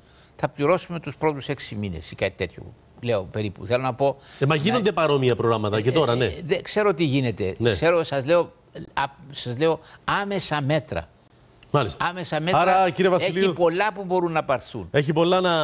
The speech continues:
Speaker 2: αντιμετωπίσει ο νέος πρόεδρος.
Speaker 1: Και σε
Speaker 2: Θα είναι μια
Speaker 1: συνέχεια,
Speaker 2: δύσκολη πενταετία.
Speaker 1: αλλά το πιο
Speaker 2: Ναι.
Speaker 1: πάνω, το πιο άμεσο είναι να υπογραφεί το μνημόνιο. Μόλις υπογραφεί το μνημόνιο,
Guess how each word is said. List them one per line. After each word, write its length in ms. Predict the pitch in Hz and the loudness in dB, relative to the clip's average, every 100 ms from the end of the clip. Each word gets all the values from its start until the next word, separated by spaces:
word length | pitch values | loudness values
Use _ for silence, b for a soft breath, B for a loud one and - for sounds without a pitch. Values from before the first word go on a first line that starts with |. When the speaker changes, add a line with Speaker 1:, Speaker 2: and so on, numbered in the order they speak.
| 139 120 107 | 0 0 -2
Speaker 2:
αντιμετωπίσει 680 | 107 127 135 135 131 131 139 | -2 0 2 2 0 -2 -2
ο 40 | |
νέος 220 | 135 123 | 0 -2
πρόεδρος. 420 | - 147 165 175 185 | 0 0 2 2 2
Speaker 1:
Και 60 | |
σε 140 | 190 190 | 2 0
Speaker 2:
Θα 60 | 170 | 0
είναι 80 | |
μια 80 | 170 180 | 2 2
Speaker 1:
συνέχεια, 160 | - 185 | 2 2
Speaker 2:
δύσκολη 240 | 240 175 | 2 0
πενταετία. 500 | 151 139 127 113 95 | 0 2 0 0 0
Speaker 1:
αλλά 240 | 131 156 156 | 0 -2 -2
το 140 | 147 - | -6 -8
πιο 180 | - 214 | 0 2
Speaker 2:
Ναι. 100 | 240 | 2
Speaker 1:
πάνω, 360 | 196 196 160 135 | 0 0 -4 -6
το 120 | 139 | -6
πιο 200 | - 185 | 0 2
άμεσο 360 | 233 240 - | 2 -2 -4
είναι 180 | 208 214 | -2 -2
να 120 | 196 | -2
υπογραφεί 580 | 175 147 156 143 135 226 | -2 -2 0 0 0 -4
το 140 | 202 185 | -4 -2
μνημόνιο. 460 | 160 175 180 107 - - _ _ _ _ _ _ _ _ _ _ _ _ _ _ _ | -2 0 0 -4 -10 -20 _ _ _ _ _ _ _ _ _ _ _ _ _ _ _
Μόλις 340 | 135 208 214 | 0 0 0
υπογραφεί 440 | 190 180 190 151 180 | -2 2 2 2 -2
το 100 | 170 | -4
μνημόνιο, 600 | 170 151 175 202 214 | -2 0 -2 0 -4